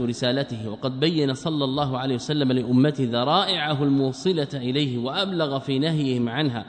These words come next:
ومن ذلك تعظيم القبور والغلو فيها، والصلاة عندها وإليها، ونحو ذلك مما يوصل إلى عبادتها". إلى عبادة، يوصل، يعني هو في نفسه بدعة. صلاة عند القبر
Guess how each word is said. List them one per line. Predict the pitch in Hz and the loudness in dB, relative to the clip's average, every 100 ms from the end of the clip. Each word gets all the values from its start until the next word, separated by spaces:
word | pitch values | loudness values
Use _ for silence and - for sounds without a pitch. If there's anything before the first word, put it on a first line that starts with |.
| - - - - - | -14 -20 -20 -14 0
ومن | 127 131 | 4 4
ذلك | 131 160 156 | 4 2 2
تعظيم | 143 135 131 127 147 151 | -2 -2 -2 0 2 4
القبور | 135 139 131 147 156 | 4 0 -2 2 2
والغلو | 135 131 127 156 190 175 | 4 2 2 4 4 4
فيها، | 156 202 151 113 - | 4 2 2 0 -8
والصلاة | 127 131 135 135 131 | -8 -4 -2 0 0
عندها | 117 143 135 120 | 0 0 0 0
وإليها، | 117 120 127 147 127 107 | -2 -2 0 0 0 -4
ونحو | 110 135 127 | -4 -2 -2
ذلك | 117 143 143 131 | -2 -2 -2 -2
مما | 123 123 | 0 0
يوصل | 127 143 196 202 170 123 95 - - - | 2 4 4 2 2 0 -2 -8 -18 -8
إلى | 127 123 | -2 0
عبادتها". | 110 113 107 101 98 104 - | 0 0 0 -2 -6 -12 -10
إلى | 107 113 | -2 0
عبادة، | 139 135 117 107 120 120 | 2 0 -2 -6 -8 2
يوصل، | 151 208 - 117 | 6 6 4 -2
يعني | 117 131 170 | -2 2 4
هو | 196 | 4
في | 180 | 4
نفسه | 180 180 180 175 196 196 - - - | 4 2 2 4 4 2 -6 -18 -2
بدعة. | 156 120 101 101 - - - - - - _ | 0 0 -4 -10 -14 -20 -20 -20 -20 -20 _
صلاة | - 127 143 185 185 | -4 2 4 4 2
عند | - 156 151 | -2 0 2
القبر | 143 196 196 131 | 2 4 4 2